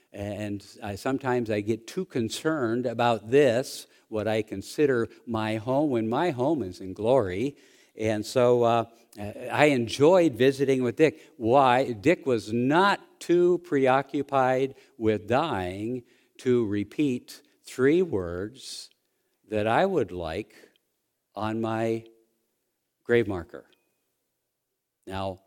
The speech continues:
I, I do wanna put out a warning. You know, we had "Well done, good, faithful servant" for Dad. Uh, I, I want you to be, if you're gonna be cremated, don't put "Well done."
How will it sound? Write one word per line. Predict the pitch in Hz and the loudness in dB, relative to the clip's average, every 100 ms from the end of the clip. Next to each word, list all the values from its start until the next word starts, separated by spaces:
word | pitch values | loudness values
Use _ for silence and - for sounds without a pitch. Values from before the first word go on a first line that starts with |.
| _ _ _ _ | _ _ _ _
I, | 95 95 | -12 -10
I | 104 | -10
do | 98 139 | -2 0
wanna | 147 131 | 0 -4
put | - 131 120 | -2 0 2
out | 117 107 | 2 0
a | 104 | -4
warning. | 107 92 87 87 | -6 -6 -6 -8
You | 98 | -6
know, | |
we | 101 | -6
had | 101 98 87 | -4 -6 -4
"Well | 92 95 | -6 -4
done, | 95 92 | -6 -8
good, | 87 92 87 | -8 -10 -10
faithful | 87 87 90 | -12 -12 -16
servant" | - 98 90 95 95 - | -14 -10 -10 -10 -14 -18
for | 76 | -14
Dad. | 87 87 85 - _ _ _ _ | -10 -10 -10 -14 _ _ _ _
Uh, | 90 | -18
I, | 92 101 95 | -16 -14 -16
I | 104 | -16
want | 95 107 113 117 | -8 -6 -6 -4
you | 101 | -6
to | - - _ | -8 -18 _
be, | 110 110 110 | -4 -4 -4
if | 104 - | -8 -8
you're | 107 | -8
gonna | 135 131 | -6 -4
be | 104 | -6
cremated, | - 123 107 92 87 90 - | -4 -2 -2 -4 -10 -12 -4
don't | 120 113 90 _ _ _ | -2 -2 -6 _ _ _
put | 104 90 | -8 -8
"Well | 101 92 80 | -8 -10 -10
done." | 80 | -14